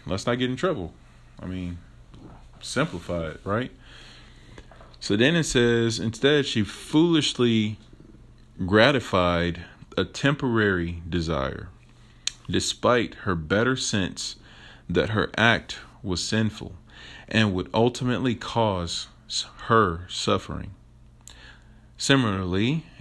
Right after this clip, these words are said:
anyone who sins is a fool, for he allows his imagination, whim, or appetite to prevail over his better knowledge." And that's our really big battle right there.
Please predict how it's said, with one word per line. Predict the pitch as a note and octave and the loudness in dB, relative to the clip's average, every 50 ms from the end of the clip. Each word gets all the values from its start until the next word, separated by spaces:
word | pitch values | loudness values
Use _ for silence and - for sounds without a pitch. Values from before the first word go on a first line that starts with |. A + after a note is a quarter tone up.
| - - - | -18 -6 -2
anyone | A2+ A#2 A#2 A2+ A2 G#2+ A2 A2 A2 A2+ B2 C3+ C#3 | 0 2 2 2 2 2 2 2 2 2 2 0 -2
who | B2 A#2+ G#2+ G2 | -2 -2 -2 -2
sins | F#2+ - - B2 B2+ B2+ B2 B2 B2+ A2+ | -2 0 2 4 4 4 2 2 -2 -2
is | G#2+ F#2+ | -2 -2
a | F#2 | -2
fool, | F2 - - D3+ D3+ C3 G#2+ F#2+ F#2 F#2 F2 - - - - - - - - - - - | -4 0 4 4 4 6 4 0 -4 -10 -14 -16 -20 -20 -20 -20 -20 -20 -20 -20 -20 -6
for | - - G#2+ G#2+ | 2 2 2 2
he | G#2+ B2 C#3 C#3+ C3+ B2 - | 4 4 4 4 4 2 2
allows | - G#2 G2+ F#2 F#2 G2 A2 B2 B2 A#2+ A2+ G#2 G2 - - | -2 -4 -4 -2 0 2 2 2 2 2 0 0 -2 -4 -2
his | - G2+ F#2+ G2 | -2 0 0 0
imagination, | F#2+ G2 G2+ G2 G2 F#2+ G#2 F#2 F#2+ F#2+ F#2+ F#2 - - F2+ E2+ D#2+ D#2+ | 0 0 0 0 0 -2 -2 -2 0 -2 -2 -2 -4 -4 -4 -6 -4 -2
whim, | F#2 A2+ A#2+ A#2 G#2+ G2 F2+ F2 D#2 - | 0 2 2 2 2 0 -2 -4 -6 -6
or | - F#2+ - - | -6 -6 0 2
appetite | G#2+ A2 - - G2 - - F#2+ F2 D#2+ C2+ - | 2 2 2 -2 -8 -4 -2 -2 -2 -2 -2 -2
to | A#2+ A#2 | -2 -2
prevail | A2+ - G#2+ F#2+ E2+ G#2 G#2+ A2+ A2 G#2+ G2+ | 0 0 -2 0 2 2 4 4 4 2 0
over | F#2+ F2+ F2+ | 0 -2 -2
his | F#2+ F#2 F2 D#2+ | -4 -4 -6 -4
better | D#2+ G2 F#2+ F2+ F2+ F2 | -2 -2 0 0 0 -2
knowledge." | F2+ F2+ F2+ F2 E2 E2 D#2 D#2+ - - - - - - - - - - - - - - - - - - - - - - - - - - - - | -2 -4 -4 -4 -4 -6 -8 -10 -14 -18 -18 -20 -20 -20 -20 -20 -20 -20 -20 -20 -20 -20 -20 -20 -20 -20 -20 -20 -20 -20 -20 -18 -18 -18 -10 -6
And | E2+ F2+ | -4 0
that's | G2 G2+ G#2+ - - | 2 2 0 2 2
our | A2 G2+ G2 | 2 2 2
really | F#2 F2+ G2 G#2 G#2+ G#2+ G#2 G#2 F#2+ | 2 0 2 2 2 2 2 0 -2
big | E2+ D#2 - G2 G2+ G2+ G2 E2+ F2 E2 | -2 -2 0 2 2 2 2 -2 -4 0
battle | D#2 F#2 F#2 G2 G2+ F#2+ F#2 F2+ | 2 4 4 4 4 2 0 0
right | F2 E2+ E2 D#2+ - | 0 0 -2 -2 -2
there. | D#2 D#2 D#2 D2+ D#2+ | -2 -2 -2 -4 -6